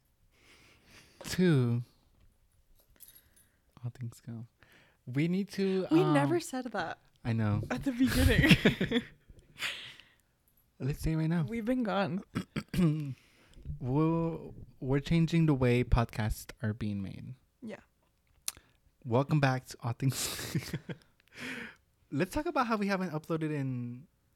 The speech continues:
Speaker 1: how m-, <laughs> a month,
Speaker 2: Like
Speaker 1: over
Speaker 2: a
Speaker 1: a month.
Speaker 2: month.
Speaker 1: Honestly, to be honest, if y'all really give a fuck, we've been going through stuff. I've been dealing with,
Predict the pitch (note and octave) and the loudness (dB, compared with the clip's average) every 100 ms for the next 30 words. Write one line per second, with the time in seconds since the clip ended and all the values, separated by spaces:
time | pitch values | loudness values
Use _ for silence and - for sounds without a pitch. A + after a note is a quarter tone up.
0 | _ _ _ _ - C#3 D#3 C3 F3+ F3 | _ _ _ _ -6 -2 2 6 6 8
1 | C3 B2+ C#3 A3 C3 C3+ B2 A#2+ F3+ F3+ | 6 8 6 4 2 2 4 4 2 -4
2 | F3 - - D3 E3+ E3+ F3+ E3 D#3+ D#3 | -8 -12 -2 4 4 6 4 6 6 4
3 | D3+ - C3+ C3+ B2+ B2+ B2 C3+ A#2 A#2 | 0 -4 0 4 4 4 4 0 0 2
4 | A#2 B2 A#2+ G#2+ G#2 G#2 G2+ - _ _ | 2 2 2 0 0 -2 -2 -6 _ _
5 | - _ _ _ _ _ _ _ _ - | -20 _ _ _ _ _ _ _ _ -10
6 | C3+ A#2 B2+ C3 B2+ B2 A#2+ B2 A#2 - | -2 4 6 6 6 6 6 4 -2 0
7 | A#2 A#2 A#2+ - - - A#2+ A2+ A2+ A2 | 0 0 -2 -12 -18 -12 -4 -4 0 0
8 | A2 G#2+ G#2 G#2 | 2 4 4 2